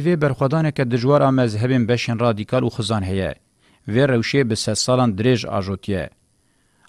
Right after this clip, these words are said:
Ariusgir, Suryanî û Grogoryanî giring in. Eşkereye ku têkoşîna Çînî heta qewm û qebîleyên dibin zordestiyê de têkoşîna wan a civaka exlaqî û polîtîk dibin perdeya dînî de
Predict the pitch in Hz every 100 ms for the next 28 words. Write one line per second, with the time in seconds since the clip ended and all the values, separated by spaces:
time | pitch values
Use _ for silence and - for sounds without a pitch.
0 | _ 120 120 131 143 - 131 135 175 175
1 | - - 127 117 120 120 151 156 - -
2 | 131 117 120 117 104 110 110 113 127 143
3 | 113 117 104 95 76 _ _ 120 110 -
4 | 135 170 175 - 139 139 127 147 147 120
5 | - 117 127 - 147 143 143 - 147 156
6 | 131 - 110 98 110 139 110 104 127 110
7 | 104 95 101 - 120 123 117 107 110 107
8 | - 135 120 101 110 92 107 107 110 107
9 | - 104 - 139 120 131 123 127 101 101
10 | 123 117 104 107 104 87 98 120 123 131